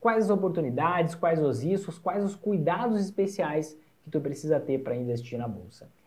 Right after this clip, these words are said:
Isso é o que eu vou te mostrar nesse vídeo.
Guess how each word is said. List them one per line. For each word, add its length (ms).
Isso 240
é 60
o 20
que 60
eu 80
vou 100
te 120
mostrar 600
nesse 420
vídeo. 320